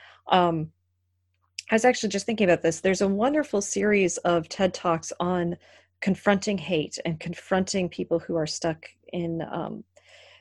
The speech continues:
their worldviews. Uh, and it's just, it's wonderful talking about how to talk through change language and how to help people move from one point to another. Um,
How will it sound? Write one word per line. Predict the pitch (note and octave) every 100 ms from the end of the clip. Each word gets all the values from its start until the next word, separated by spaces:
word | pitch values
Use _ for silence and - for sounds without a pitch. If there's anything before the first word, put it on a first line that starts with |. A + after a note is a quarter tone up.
| _
their | F#3+ E3+ D#3+
worldviews. | F3 F3 E3+ F3 C#3+ D3+ -
Uh, | F3+ -
and | B3 G3
it's | C#4 -
just, | - E4 -
it's | A#3+ A3+
wonderful | A#3+ C4 B3+ G3
talking | - - G3 G3+ F#3+
about | F3 E3
how | - A3 G#3+ G#3+
to | - G3+
talk | - G3 G3 -
through | - F3+ F#3 G3 F#3 F3+ - - - _ _ _ -
change | G#3 F#3+ F3+ E3
language | C#3+ C#3+ G2+ -
and |
how | D#3 F3+
to | E3+
help | E3 -
people | F#3+ - E3+
move | E3 E3 E3
from | - D3+
one | D#3
point | D#3 D#3 -
to | - E3
another. | D#3 D3+ D3 - -
Um, | D#3+ D#3+ D#3